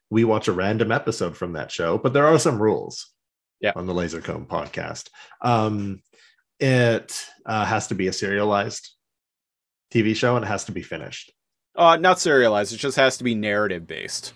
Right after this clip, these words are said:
Speaker 1: Oh, sorry, narrative based. You're right. No, narrative based. Um, and what that means is, other than no currently running T V shows, um, no reality T V,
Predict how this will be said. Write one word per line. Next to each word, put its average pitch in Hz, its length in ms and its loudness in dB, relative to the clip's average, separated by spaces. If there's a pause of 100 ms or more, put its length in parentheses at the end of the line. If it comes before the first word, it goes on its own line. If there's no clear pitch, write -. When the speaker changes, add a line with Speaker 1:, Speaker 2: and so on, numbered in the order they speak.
(120)
Speaker 1:
Oh, 180 60 6
sorry, 185 260 8
narrative 180 460 4
based. 90 280 -4
You're 147 140 2
right. 104 240 2
No, 117 200 -2
narrative 117 500 2
based. 78 420 -8 (320)
Um, 147 260 4
and 165 140 2
what 180 160 4
that 160 180 2
means 127 360 0
is, 110 440 0
other 120 220 0
than 107 400 -6
no 104 360 0
currently 110 440 0
running 90 460 -6 (320)
T 120 100 -2
V 113 140 -2
shows, 131 420 -6 (460)
um, 120 580 2 (360)
no 117 400 2
reality 101 540 0
T 95 180 -8
V, 82 340 -6